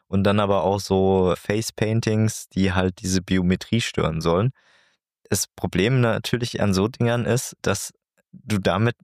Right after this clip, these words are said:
ganz viel Aufmerksamkeit auf dich ziehst. Also wenn du mit so bunten Dreiecken im Gesicht angemalt durch die Gegend rennst, dann gucken wahrscheinlich noch viel mehr Leute auf dich und machen vielleicht noch eher ein Foto,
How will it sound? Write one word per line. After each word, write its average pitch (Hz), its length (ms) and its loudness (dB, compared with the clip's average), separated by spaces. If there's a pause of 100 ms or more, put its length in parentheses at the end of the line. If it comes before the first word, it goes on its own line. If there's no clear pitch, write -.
(280)
ganz 120 240 -2
viel 214 160 0
Aufmerksamkeit 85 760 -2
auf - 160 -2
dich - 200 -12
ziehst. - 340 -12
Also 92 220 0
wenn 98 120 2
du 104 60 2
mit 101 160 2
so 98 420 2
bunten 127 360 -2
Dreiecken 98 580 0
im 95 160 0
Gesicht - 680 -4
angemalt 95 680 2
durch 104 140 0
die 92 100 -4
Gegend 101 380 0
rennst, 98 340 -2 (800)
dann 92 300 0 (680)
gucken 127 340 -2
wahrscheinlich 110 400 -2
noch 107 140 0
viel 117 240 0
mehr 107 200 2
Leute 101 520 2
auf 92 180 -2
dich - 380 -2
und 101 180 0
machen 98 300 0
vielleicht 98 400 -2
noch 95 100 0
eher 117 240 2
ein 92 80 2
Foto, 98 540 0